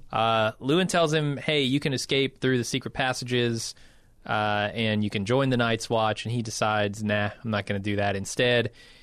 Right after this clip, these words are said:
he gives his men a pretty inspiring speech, which results in him <laughs> being knocked out and his men surrendering.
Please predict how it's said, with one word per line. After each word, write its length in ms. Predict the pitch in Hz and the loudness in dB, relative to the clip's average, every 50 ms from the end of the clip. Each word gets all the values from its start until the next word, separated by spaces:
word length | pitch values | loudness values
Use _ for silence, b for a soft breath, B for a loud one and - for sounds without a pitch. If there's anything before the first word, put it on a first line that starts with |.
| B B - | B B -6
he 80 | - | -4
gives 200 | 127 139 147 127 | -2 0 0 0
his 100 | 127 123 | 0 0
men 180 | 131 135 131 123 | 2 2 2 2
a 60 | 120 | 2
pretty 260 | - - 175 170 143 | 2 2 2 2 2
inspiring 540 | 120 113 - - 139 123 120 110 107 104 98 | 2 0 0 0 0 2 2 2 0 0 -2
speech, 520 | - - - 104 95 95 95 - - - - - - | -4 -6 -4 -4 -4 -4 -6 -8 -10 -14 -14 -12 -6
which 240 | 131 113 104 - - | -4 -4 -4 -2 -4
results 360 | 110 104 113 110 110 - - | -2 0 0 0 -2 -2 -4
in 60 | 113 | -6
him 160 | 107 120 117 | -4 -4 -2
<laughs> 0 | |
being 240 | 110 131 120 123 127 | -2 -2 -2 -2 -2
knocked 320 | 123 117 131 131 180 - 127 | -2 -2 -2 -4 -2 0 0
out 320 | 120 113 110 110 110 101 - | 2 2 2 0 0 -2 -4
and 160 | 127 113 107 | -4 -4 -2
his 160 | 104 110 104 110 | -2 -4 -2 0
men 180 | 107 107 110 | 0 0 0
surrendering. 640 | 110 - 107 104 101 101 101 101 101 98 95 95 | -2 -2 -4 -2 -2 -2 -2 -2 -2 -2 -4 -6